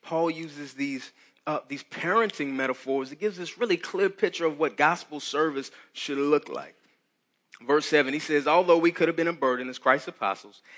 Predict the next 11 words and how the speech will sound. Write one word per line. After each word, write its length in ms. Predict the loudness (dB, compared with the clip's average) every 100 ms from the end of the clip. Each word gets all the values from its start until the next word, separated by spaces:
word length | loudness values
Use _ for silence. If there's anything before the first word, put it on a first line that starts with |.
| -4
instead 520 | -2 -2 2 4 6 4
we 140 | 0
were 200 | 2 2
gentle 680 | 0 0 0 0 0 0 0
among 380 | 0 -2 -2 -6
you 380 | -4 -4 -4 -12 _
as 200 | 2 2
a 80 | 2
nurse 520 | 0 2 4 4 2
nurtures 680 | -4 0 4 4 2 -4 0
her 200 | 2 2